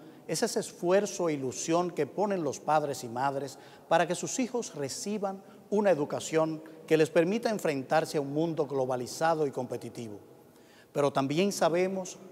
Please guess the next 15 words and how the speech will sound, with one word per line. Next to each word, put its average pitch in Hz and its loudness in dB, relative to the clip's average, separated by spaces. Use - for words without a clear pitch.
de 156 2
la 143 2
preocupación 143 0
con 123 -6
la 123 -2
que 123 -2
viven 165 -2
de 147 0
forma 202 0
permanente 156 0
todos 175 8
los 147 0
padres 156 4
y 131 -2
madres 147 0